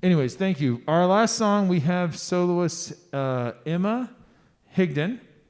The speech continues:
and she's singing the soprano part, and Bobby, um, Costa Judah, sorry, I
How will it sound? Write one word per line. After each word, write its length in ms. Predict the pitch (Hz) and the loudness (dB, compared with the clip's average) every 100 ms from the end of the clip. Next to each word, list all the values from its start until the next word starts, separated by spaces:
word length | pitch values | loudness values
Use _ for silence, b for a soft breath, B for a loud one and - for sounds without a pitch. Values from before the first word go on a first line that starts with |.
| _ | _
and 420 | 147 151 160 160 156 | -4 -2 0 -2 -4
she's 260 | - 180 170 | -6 -4 -2
singing 240 | 190 185 | -2 0
the 80 | 180 | -2
soprano 420 | - 160 185 180 | -4 -4 -2 -2
part, 400 | 151 175 180 180 | 0 2 0 -2
and 300 | 143 147 139 123 b b b _ | -8 -8 -8 -10 b b b _
Bobby, 580 | 123 151 165 175 165 151 - | -6 -2 -2 -2 -2 -8 -10
um, 400 | 131 120 101 90 - - - - _ _ 123 | -6 -4 -4 -8 -14 -20 -20 -20 _ _ -8
Costa 360 | - 160 - | -4 -4 -4
Judah, 340 | 170 143 160 151 | -6 -4 -4 -4
sorry, 380 | - 156 135 | -6 -8 -6
I 80 | 131 | -8